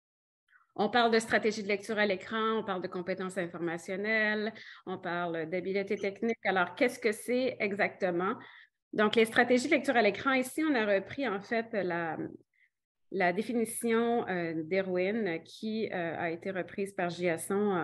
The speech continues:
en français et on l'a transférée, en fait, au, au contexte de, euh, lecture à l'écran ou de, en lien avec le support numérique. Donc, les stratégies de lecture à l'écran permettent de comprendre les informations contenues dans les textes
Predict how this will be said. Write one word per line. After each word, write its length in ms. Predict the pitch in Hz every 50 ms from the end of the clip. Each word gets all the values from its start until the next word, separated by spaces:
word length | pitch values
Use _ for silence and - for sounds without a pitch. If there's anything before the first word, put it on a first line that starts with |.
| - - 175
en 20 | 175
français 640 | - - - 175 160 - - - 233 240 240 -
et 60 | 208 202
on 80 | 196
l'a 180 | 196 185 185 185 185
transférée, 680 | 202 190 226 220 214 214 - 214 185 180 202 208 202
en 120 | 175 170
fait, 220 | - 202 190 - 202
au, 100 | 180 170
au 200 | 160 - 175 170
contexte 540 | - 180 175 175 - 190 190 190 - _
de, 240 | 185 185 180 180 - -
euh, 600 | - 165 165 160 160 - - - - - - - - 165
lecture 300 | 180 165 175 - 185 185
à 40 | 175
l'écran 340 | 165 165 - - 185 185 185
ou 100 | 190 180
de, 260 | 170 165 160 165 160 156
en 120 | 151 170
lien 120 | 170 180 180
avec 160 | 180 175 175
le 80 | 180 170
support 260 | - - - 180 180
numérique. 580 | 180 175 170 160 160 165 156 - - - - _ _ _ _ _ _ _ _ _ _ _ _
Donc, 180 | 196 190 190 -
les 120 | 208 208
stratégies 520 | 202 - - 247 254 302 269 247 - 277 269
de 80 | 254
lecture 320 | 233 220 220 226 - 302 302
à 60 | 277
l'écran 320 | 226 196 - - 240 226
permettent 320 | 220 240 196 208 208 196 190
de 80 | 185
comprendre 760 | 175 - 196 180 170 175 - - 208 196 202 202 196 202 202 - - _ _ _ _ -
les 280 | - 170 185 208 214 208
informations 920 | 214 214 214 - 196 190 196 180 170 165 - - - 190 180 170 160 156 - - _ _ _ _ _ _ _ _ _ -
contenues 360 | - 180 175 - 202 202 185
dans 160 | 175 165 151
les 240 | 156 156 170 175 -
textes 540 | - 165 175 - - - - - - -